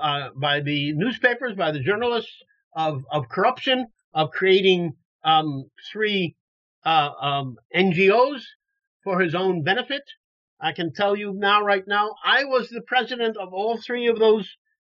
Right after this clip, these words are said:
uh, uh, N G Os. All the papers were sitting in my office. I was never questioned nor interviewed by anyone, not a reporter, not a policeman, nobody,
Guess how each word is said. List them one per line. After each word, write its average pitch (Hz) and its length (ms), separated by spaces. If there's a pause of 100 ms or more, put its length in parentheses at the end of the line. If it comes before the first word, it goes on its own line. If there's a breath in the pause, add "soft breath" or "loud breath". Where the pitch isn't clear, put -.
(560)
uh, 185 260 (120)
uh, 175 260
N 202 140
G 214 140
Os. 247 240 (420)
All 233 300
the 262 120
papers 254 420
were 220 120
sitting 233 260
in 226 120
my 214 160
office. 240 480 (1040)
I 196 140
was 202 180
never 214 240
questioned 233 560
nor 208 240
interviewed 214 540 (280 soft breath)
by 135 240
anyone, 240 500 (240)
not 160 160
a 175 40
reporter, 233 640 (280)
not 165 240
a 151 160 (180)
policeman, 233 580 (160)
nobody, 165 800